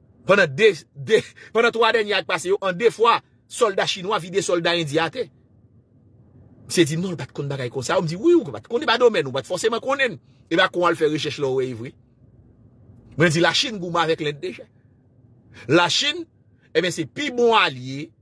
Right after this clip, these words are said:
ènmi ke lend genyen an. Lend, gwo peyi ke lange avè l. Kounye a, la peyi a rele Pakistan. Lend nan lagè avè l nan moman w ap pale avè nou an." La wi, yo angè teknikman, angè lend avèk Pakistan.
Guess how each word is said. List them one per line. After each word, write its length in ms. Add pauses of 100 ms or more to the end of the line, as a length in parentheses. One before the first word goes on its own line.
(480)
ènmi 420
ke 160
lend 300
genyen 480
an. 120 (720)
Lend, 320
gwo 200
peyi 280
ke 120
lange 280
avè 360
l. 80
Kounye 280
a, 120
la 160 (440)
peyi 280
a 80
rele 280
Pakistan. 800 (300)
Lend 320
nan 120
lagè 320
avè 280
l 80
nan 80
moman 160
w 60
ap 100
pale 160
avè 160
nou 160
an." 140
La 40 (680)
wi, 280
yo 200
angè 380 (180)
teknikman, 560
angè 300 (720)
lend 240
avèk 240
Pakistan. 480